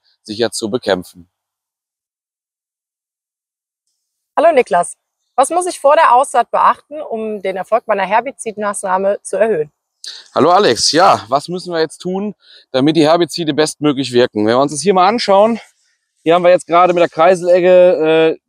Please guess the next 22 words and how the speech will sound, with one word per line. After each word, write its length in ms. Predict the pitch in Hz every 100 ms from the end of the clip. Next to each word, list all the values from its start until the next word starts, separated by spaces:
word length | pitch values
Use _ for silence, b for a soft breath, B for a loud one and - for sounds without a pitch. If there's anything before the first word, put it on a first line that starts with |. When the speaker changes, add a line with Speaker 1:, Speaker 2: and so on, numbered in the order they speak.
| _ _
Speaker 1:
schon 240 | - 165
mal 100 | 160
nach 160 | 156 160
dem 140 | 156
Flie-, 440 | - 151 160 180 135
Pflügen 520 | - 165 202 190 190 B B B
den 140 | 151 151
Acker, 600 | 175 - 180 165 165 147
äh, 300 | 151 147 147 -
eben 320 | 151 202 220
gemacht. 480 | 202 190 190 - - b b b b
Und 140 | 151
man 160 | 156 151
sieht 200 | 196 -
jetzt 180 | 170 -
hier, 240 | 175 202
man 160 | 190 147
hat 220 | 180 -
noch 100 | 202
ein 80 | 190
paar 160 | 196
Kluten, 640 | 175 170 202 - 226 226